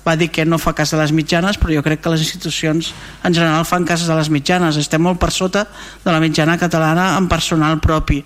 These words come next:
i quan dic les mitjanes em refereixo, per exemple, a les que utilitza la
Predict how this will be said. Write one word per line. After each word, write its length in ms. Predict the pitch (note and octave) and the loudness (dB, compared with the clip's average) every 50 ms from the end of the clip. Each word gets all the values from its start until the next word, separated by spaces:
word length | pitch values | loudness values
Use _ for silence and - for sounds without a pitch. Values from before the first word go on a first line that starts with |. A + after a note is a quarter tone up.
| - - - - - - - | -10 -18 -20 -20 -20 -12 -6
i 120 | - D#3 C#3+ | -4 -4 -2
quan 180 | - D#3 D3+ | 0 0 0
dic 180 | D#3 E3 E3+ F3 | 0 0 0 0
les 200 | F3 E3 E3 E3 | 0 0 2 2
mitjanes 380 | E3+ D#3+ D3+ D#3+ D#3+ F#3 F#3+ F#3 | 0 2 2 2 2 2 2 2
em 80 | F3+ E3+ | 0 0
refereixo, 420 | E3 D3+ - D#3+ D#3 C#3+ - F3+ | 0 -2 -2 -2 -2 -2 -2 -2
per 140 | E3+ D#3+ D#3 D3+ | -2 -2 -2 -2
exemple, 280 | D3 C#3+ D#3 D3 D#3+ E3+ | -2 -2 -2 0 0 0
a 60 | E3+ | 0
les 100 | E3 D#3+ | 0 -2
que 140 | - - D#3+ | -2 -2 -2
utilitza 400 | D#3 - D3+ D3+ D3 C#3+ - E3 | -2 0 -2 -2 -2 -2 -2 -2
la 160 | D#3+ D#3 D3+ | -2 -2 -4